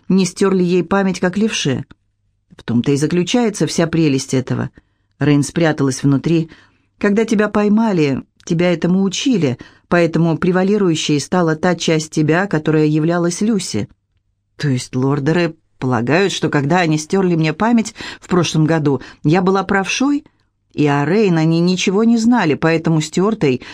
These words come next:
и оказалась лишь часть воспоминаний. Именно. Люси исчезла. Она была слабой, но ты, это особенная Рейн,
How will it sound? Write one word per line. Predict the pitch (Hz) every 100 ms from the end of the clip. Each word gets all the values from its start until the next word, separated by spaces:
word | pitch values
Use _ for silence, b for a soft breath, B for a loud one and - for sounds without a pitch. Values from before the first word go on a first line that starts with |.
| B
и | -
оказалась | 185 180 180 175 214 190 -
лишь | 160 -
часть | - 185 180
воспоминаний. | 170 - 202 226 254 190 139 131 B B _
Именно. | - 196 269 240 226 202 190 196 _ _ _ _ _ -
Люси | 160 147 - 151
исчезла. | 147 - 135 131 123 - _ _ _ _ _ _
Она | 220 247
была | 233 247 233
слабой, | - 254 175 147 131 -
но | 175 185 175
ты, | - - 220 135 - _ _ _ _ -
это | 165 175
особенная | 175 - 220 147 139 139 135
Рейн, | 170 156 131